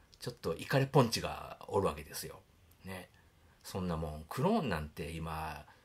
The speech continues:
あの、インターネットを探せば、あの、回路図なんていくらでも手に入るんで、多分誰でも組めるわけです。ね。うん。で、それを、その、七八万とかで売っちゃうっていうのが、まあ、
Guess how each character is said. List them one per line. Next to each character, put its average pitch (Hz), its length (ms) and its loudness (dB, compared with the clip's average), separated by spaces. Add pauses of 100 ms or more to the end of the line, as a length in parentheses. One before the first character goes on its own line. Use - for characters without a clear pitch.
(180)
あ 85 100 0
の、 78 260 -4
イ 90 80 -2
ン 107 60 -2
タ 147 140 4
ー 147 40 4
ネ 175 120 4
ッ - 20 -4
ト - 140 2
を - 20 -2
探 76 260 -6
せ - 140 -8
ば、 76 380 0 (400)
あ 90 120 -4
の、 80 140 -4
回 135 220 2
路 165 120 6
図 123 140 2
な 82 80 2
ん 71 80 -4
て - 100 -16
い 73 60 -14
く 104 100 -4
ら 127 80 6
で 175 80 6
も 113 120 4
手 - 120 -10
に 80 120 -10
入 - 180 -10
る - 140 -14
ん - 100 -18
で、 - 400 -8 (280)
多 156 120 2
分 87 240 0
誰 82 180 -2
で 131 120 2
も 113 420 4 (140)
組 95 160 0
め 104 60 4
る 123 60 0
わ 139 100 0
け 139 120 0
で - 80 -12
す。 - 240 -6 (380)
ね。 104 180 -8 (460)
う - 20 -6
ん。 82 240 -6
で、 113 140 -4
そ - 160 -2
れ 160 840 0 (300)
を、 131 540 6
そ 104 160 -2
の、 82 360 -2
七 - 240 -4
八 101 200 -2
万 101 220 0
と - 100 -4
か 67 100 -8
で 82 100 -14
売 80 80 -12
っ 73 40 -14 (280)
ち - 140 -4
ゃ 80 80 -2
う 80 60 -2
っ - 20 -6 (200)
て - 80 -14
い - 40 -10
う - 100 -12
の - 80 -14
が、 - 140 -20 (160)
ま 131 240 2
あ、 - 80 -18